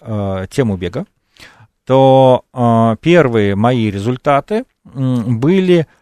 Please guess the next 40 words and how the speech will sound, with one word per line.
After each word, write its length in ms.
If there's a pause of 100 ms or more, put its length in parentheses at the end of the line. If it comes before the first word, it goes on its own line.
(160)
не 280
очень 440
выдающиеся 1120
с 80
точки 320
зрения 320
увлечённых, 720
а, 400
бегунов. 480 (380)
По-моему, 240
первый 260
свой 160
полумарафон 540
я 160
пробежал 480
за 100
два 200
часа, 260
там, 180
двадцать 340
три 200
минуты, 640
второй 320
марафон, 480
по-моему, 200
пр-, 240
пробежал 440
за 140
два 160
часа 240
восемнадцать 680
минут. 340
Ну, 140
то 100
есть, 140
как 120
бы 100
результат 420
улучшил, 460
но, 260